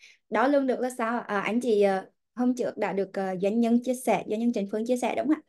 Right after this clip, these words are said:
Có nghĩa là mình sẽ đặt cái mục tiêu là nó sẽ gấp hai lần so với những cái thu nhập bình quân trước đó của mình. À, ví dụ, ờ, hôm nay là thằng năm đúng không ạ? Vậy thì bình quân thu nhập mỗi tháng của anh chị á là thằng, à,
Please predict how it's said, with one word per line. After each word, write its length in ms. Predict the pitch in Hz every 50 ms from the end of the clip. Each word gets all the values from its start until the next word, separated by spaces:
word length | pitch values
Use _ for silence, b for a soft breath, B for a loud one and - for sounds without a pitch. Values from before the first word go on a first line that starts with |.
| B B B B B B
Có 80 | - 208
nghĩa 240 | 208 214 196 - -
là 100 | 320 320
mình 200 | 277 254 247 240
sẽ 100 | 240 254
đặt 120 | 302 285
cái 120 | - 233 226
mục 120 | 208 185 -
tiêu 240 | - 202 202 202 247
là 180 | 311 339 311 254
nó 140 | 226 - - - 185
sẽ 220 | - 214 - - -
gấp 80 | - -
hai 220 | 269 240 220 226 240
lần 180 | 262 254 240
so 200 | 240 240 220 226
với 160 | 220 208 170
những 220 | 196 202 190 - -
cái 300 | - - 87 76 - - -
thu 120 | - 240 247
nhập 160 | 240 226 240
bình 140 | - 233 240 233
quân 160 | 226 233 240
trước 140 | 233 196 202
đó 100 | 175 170
của 60 | 180 196
mình. 160 | 220 240 220 226 - B B B B B B B
À, 120 | 208 208
ví 200 | 202 190 202 190
dụ, 360 | 196 220 220 220 214 - - -
ờ, 340 | - 202 202 202 202 196 190
hôm 300 | 202 202 214 226 233 254
nay 160 | 262 247 247
là 120 | 247 254 247
thằng 360 | 247 240 202 202 196 196 196
năm 240 | 190 185 220 269 285
đúng 100 | 233 -
không 60 | 262
ạ? 120 | 311 - - B B B B B -
Vậy 140 | 214 226 233
thì 120 | 294 277
bình 200 | 240 269 262 277 -
quân 260 | - 220 233 254 262 -
thu 120 | 262 262
nhập 160 | 269 269 247 -
mỗi 180 | 233 214 202 196
tháng 180 | 226 202 196 190
của 60 | 220
anh 180 | 208 202 233 240
chị 200 | 247 220 202 196
á 100 | 202 240
là 200 | 277 277 247 233 - _ _ _ _ _ _
thằng, 260 | - 208 202 202 196
à, 180 | 196 190 185 175